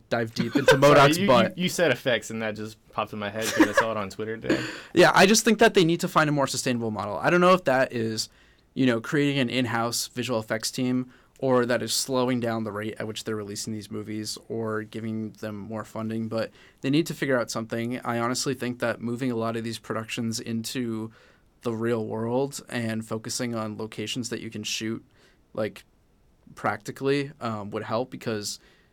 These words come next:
Speaker 1: when you're shooting everything on a parking lot in Atlanta, yeah, it helps you save money in terms of, like, having to fly people to a location, blah, blah, blah, blah, but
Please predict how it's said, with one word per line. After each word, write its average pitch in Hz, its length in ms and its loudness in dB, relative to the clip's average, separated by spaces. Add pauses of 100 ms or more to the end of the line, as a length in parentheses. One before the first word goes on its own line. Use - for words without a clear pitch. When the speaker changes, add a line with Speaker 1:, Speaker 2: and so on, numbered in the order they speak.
(220)
Speaker 1:
when 147 140 -2
you're 147 60 2
shooting 185 280 0
everything 156 320 0
on 131 140 2
a 113 60 -2
parking 123 340 -2
lot 107 160 -4
in 104 80 -6
Atlanta, 104 320 -6
yeah, 110 260 -4
it - 40 -8
helps 123 220 -10
you 107 60 -10
save 107 260 -4
money 104 240 -8
in 101 60 -10
terms 101 280 -12
of, 98 160 -12
like, - 300 -12
having 104 180 -14
to - 60 -18
fly 156 240 0
people 107 280 -10
to 110 120 -10
a 101 40 -8
location, 110 480 -8
blah, 85 160 -10
blah, 107 260 -6
blah, 113 80 -4
blah, 113 300 0
but 123 320 0